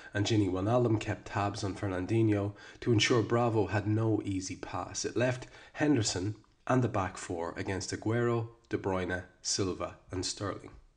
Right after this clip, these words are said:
Again, in the picture above, you see the clever positioning of the players during the first phase of the press.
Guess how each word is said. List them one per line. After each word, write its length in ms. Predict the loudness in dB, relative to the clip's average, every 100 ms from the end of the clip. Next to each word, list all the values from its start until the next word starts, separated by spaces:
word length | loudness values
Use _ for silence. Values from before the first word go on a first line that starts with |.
| -20 -20 -8
Again, 380 | -2 2 4 4
in 100 | 4
the 80 | 4
picture 300 | 2 0 -2
above, 300 | 0 0 2
you 80 | 4
see 140 | 4
the 100 | 2
clever 280 | 2 2 2
positioning 520 | 2 4 4 4 0
of 80 | -2
the 40 |
players 560 | -6 -4 -2 0 -2 -4 -12 -6
during 240 | 2 4
the 80 | 4
first 320 | 4 0 -2
phase 260 | -2 -2 -2
of 120 | -4
the 60 | -10
press. 460 | -6 -4 -2 -4